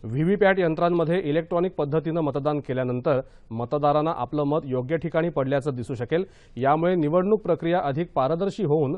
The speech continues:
मतदारांचा विश्वास वाढू शकेल. पुढच्या वर्षी सप्टेंबरपर्यंत सुमारे पंधरा लाख व्हीव्हीपॅट यंत्र तयार होतील, असं आयुक्तांनी सांगितलं. देशातल्या विरोधी पक्षांनी मतदान पद्धतीत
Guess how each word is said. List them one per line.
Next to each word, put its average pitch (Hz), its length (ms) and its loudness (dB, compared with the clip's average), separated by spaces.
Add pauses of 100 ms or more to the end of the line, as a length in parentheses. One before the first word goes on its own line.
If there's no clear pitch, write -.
मतदारांचा 139 540 -2
विश्वास 151 380 -2
वाढू 160 180 4
शकेल. 107 260 -4 (640)
पुढच्या 160 300 4
वर्षी 196 280 2
सप्टेंबरपर्यंत 185 840 0
सुमारे 170 440 0
पंधरा 147 520 2
लाख 180 200 6 (160)
व्हीव्हीपॅट 160 640 0
यंत्र 147 360 -2
तयार 135 160 2
होतील, 127 360 -2 (260)
असं 127 180 -2
आयुक्तांनी 117 400 -2
सांगितलं. 95 360 -10 (720)
देशातल्या 156 400 0
विरोधी 151 280 2
पक्षांनी 170 420 0 (200)
मतदान 156 400 0
पद्धतीत 160 460 -2